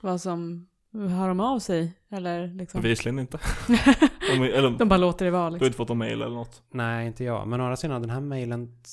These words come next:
Speaker 3: jag tror att den här, ma-, jo, mailen är fan kopplad till Tobias mail.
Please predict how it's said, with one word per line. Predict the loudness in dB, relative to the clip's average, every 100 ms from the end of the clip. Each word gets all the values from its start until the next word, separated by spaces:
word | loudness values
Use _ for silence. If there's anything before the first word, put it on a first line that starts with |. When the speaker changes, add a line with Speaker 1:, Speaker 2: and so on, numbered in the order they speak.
| -14
Speaker 3:
jag | -12 -12
tror | -10 -2 -2 -2 -4 -6
att | -8 -10
den | -10 -10
här, | -12 -12 -14 -12
ma-, | -10 -10 -8
jo, | -8 -8 -8
mailen | -4 -4 -4 -8
är |
fan | -10 -10 -10
kopplad | -10 -6 -8
till | -8
Tobias | -12 -10 -10 -10 -14 -14
mail. | -16 -18